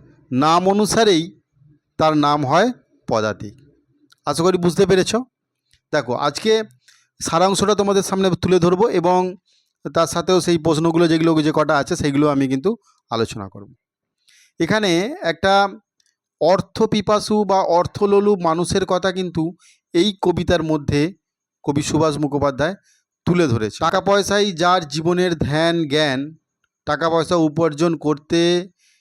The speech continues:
এবং তা সামলাতে সামলাতে তার সারাটা জীবন কিন্তু চলে গেল।" কবি খুবই কটাক্ষে সুরে, আহ, এখানে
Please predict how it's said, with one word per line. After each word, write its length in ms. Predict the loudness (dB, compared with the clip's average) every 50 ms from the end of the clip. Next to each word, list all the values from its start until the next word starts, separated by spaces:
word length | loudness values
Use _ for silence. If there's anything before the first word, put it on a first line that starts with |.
| _ _ -6
এবং 320 | -2 0 0 2 0 0 -2
তা 140 | -2 -4
সামলাতে 520 | -4 -4 -6 -4 -2 0 0 0 0 -2 -4
সামলাতে 640 | -4 -4 -4 -2 0 -2 -2 -2 -2 -4 -4 -4 -8 _ _ _ _ _ _ _ _ _ _ _ _ _ _ _ _ _ _ _ -2
তার 200 | 0 2 2 2
সারাটা 460 | 2 -2 -2 -2 0 0 0 0 -2
জীবন 400 | -2 -2 -2 0 0 0 -2 -2
কিন্তু 240 | -4 -6 -6 -6 -6
চলে 280 | -4 -2 -2 -2 -4 -6
গেল।" 180 | -8 -14 -16 -18 _ _ _ _ _ _ _ _ _ _ _ _ _ _ _ _ _ -2
কবি 240 | -2 0 0 -2
খুবই 420 | -4 0 0 0 2 2 0 -2 -2
কটাক্ষে 540 | 0 -2 0 0 0 -4 -4 -4 -4 -4 -4
সুরে, 460 | -4 -4 -4 0 2 2 2 2 -2 -4 _ _ _ _ _ _ _ _ _ _ _ -8
আহ, 460 | -4 -2 0 0 0 0 -2 -4 -6 -6
এখানে 260 | -4 -2 -2 -2